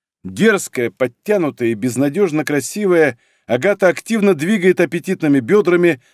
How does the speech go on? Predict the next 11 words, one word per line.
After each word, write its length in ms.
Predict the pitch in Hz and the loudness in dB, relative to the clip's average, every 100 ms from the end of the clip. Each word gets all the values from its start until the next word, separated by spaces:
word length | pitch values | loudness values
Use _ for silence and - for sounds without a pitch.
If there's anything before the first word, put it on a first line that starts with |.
| - | -4
на 140 | 143 | 0
которых 360 | 151 156 180 - | 0 2 0 2
я 160 | 160 | 2
невольно 480 | 147 143 143 147 131 | 4 2 2 2 0
залипаю. 680 | 110 110 110 95 78 71 _ _ _ _ _ _ _ _ _ | -2 -4 -6 -8 -12 -16 _ _ _ _ _ _ _ _ _
Картинки 500 | - 123 131 214 202 | -2 -2 0 -2 2
нашей 320 | 185 185 - | 2 2 2
ночи 280 | 175 196 190 | 2 2 0
всплывают 580 | 151 - 160 160 147 113 | -4 -4 -2 0 0 -2
в 60 | - | -6
сознании, 680 | 110 92 160 185 180 170 | -8 -2 0 2 2 2